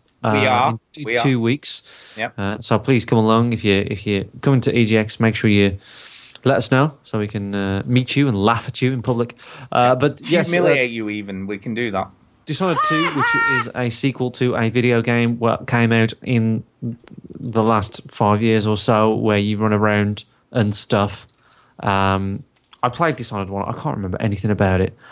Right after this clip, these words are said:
Speaker 1: But anyway, it's, it was like a thief game. It out, it out thiefed Thief.
Speaker 2: With a lot of special powers.
Speaker 1: Yes. Um,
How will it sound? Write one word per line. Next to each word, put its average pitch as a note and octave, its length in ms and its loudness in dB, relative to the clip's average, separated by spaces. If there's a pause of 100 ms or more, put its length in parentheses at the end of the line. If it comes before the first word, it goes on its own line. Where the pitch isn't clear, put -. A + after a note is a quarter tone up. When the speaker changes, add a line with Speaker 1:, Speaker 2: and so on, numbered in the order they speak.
Speaker 1:
But B2+ 160 4
anyway, F2+ 260 0 (560)
it's, - 240 -6
it C#3 120 2
was C#3+ 160 2
like C3 120 2
a A2+ 60 -2
thief - 560 -4 (120)
game. F2+ 460 0 (1000)
It B2+ 160 -4
out, D3+ 260 2 (160)
it C3+ 180 4
out C#3+ 220 4
thiefed - 580 -2 (160)
Thief. - 540 -2
Speaker 2:
With C#3 140 2
a A#2+ 60 4
lot C3+ 240 2
of A#2 100 -4
special C3 560 -4
powers. - 580 -12 (320)
Speaker 1:
Yes. A#2 560 2 (220)
Um, G#2+ 480 -2